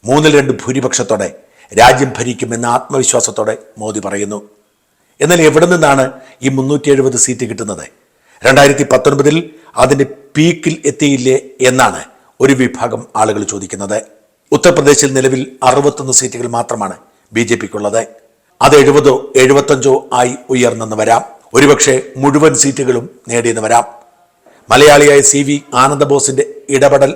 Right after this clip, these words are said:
അടക്കമുള്ള കാരണങ്ങൾ കൊണ്ട്, ഭരണവിരുദ്ധ വികാരം ശക്തമായതുകൊണ്ട് നിലവിലുള്ള പതിനെട്ട് സീറ്റുകൾ ഉയർന്നെന്ന് വരാം.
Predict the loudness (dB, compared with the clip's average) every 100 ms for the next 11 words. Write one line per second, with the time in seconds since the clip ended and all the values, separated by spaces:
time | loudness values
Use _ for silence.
0 | -2 -2 0 -2 -2 2 4 2 0 -6
1 | -6 -6 -8 -10 _ _ _ _ -4 0
2 | 4 4 4 2 0 2 4 2 0 -4
3 | 0 0 2 2 0 -2 -6 -6 -20 -10
4 | 0 2 4 4 2 2 0 -2 -2 -2
5 | -2 -4 -6 _ _ _ 2 4 4 0
6 | -2 0 0